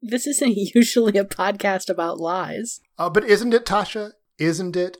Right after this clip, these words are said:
Speaker 2: Isn't almost every kind of constructed narrative a type of lie?
Speaker 1: Um.
Speaker 2: And you, Tasha Robinson, how are our listeners to know if it's really you providing the insights and voice they listen to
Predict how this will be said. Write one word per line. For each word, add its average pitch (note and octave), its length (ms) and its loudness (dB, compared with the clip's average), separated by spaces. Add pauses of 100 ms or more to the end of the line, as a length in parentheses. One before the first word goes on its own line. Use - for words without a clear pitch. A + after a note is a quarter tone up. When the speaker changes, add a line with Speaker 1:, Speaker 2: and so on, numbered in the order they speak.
Speaker 2:
Isn't F3+ 280 -4
almost E3+ 480 0 (100)
every C#3+ 320 4
kind F3 380 -2
of E3+ 40 -6
constructed E3+ 480 -2
narrative D3+ 460 0
a A#2+ 80 -8
type C3+ 480 -4
of A2+ 160 -6
lie? B2 720 -2 (260)
Speaker 1:
Um. F4+ 1120 0 (520)
Speaker 2:
And E3+ 180 0
you, B3 260 0
Tasha E3+ 340 -2
Robinson, E3 600 -4 (240)
how C#4 260 -2
are D#4 80 -2
our A#3+ 140 2
listeners G#3+ 300 -2
to G3 100 -2
know F#3 240 4
if D3 100 -2
it's C#3+ 240 -4
really A#2 540 -2
you A#2 280 -6
providing A2+ 420 -2
the G2+ 220 -10
insights C#3+ 520 -2
and A2 120 -8
voice C#3+ 380 0
they C3+ 80 2
listen C3 220 -4
to C#3 160 -4